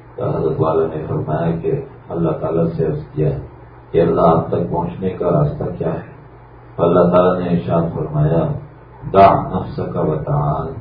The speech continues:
کہ اپنے نفس کو چھوڑ دو اور بس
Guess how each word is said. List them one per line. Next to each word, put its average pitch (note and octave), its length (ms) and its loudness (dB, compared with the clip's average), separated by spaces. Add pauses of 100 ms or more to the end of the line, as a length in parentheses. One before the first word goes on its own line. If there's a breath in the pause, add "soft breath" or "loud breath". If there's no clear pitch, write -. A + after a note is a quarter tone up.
(520)
کہ F#2 160 2
اپنے - 260 2
نفس F2 380 -2
کو - 260 0
چھوڑ F2+ 260 0
دو - 220 -2 (460)
اور C#3 300 -4 (340)
بس - 140 -4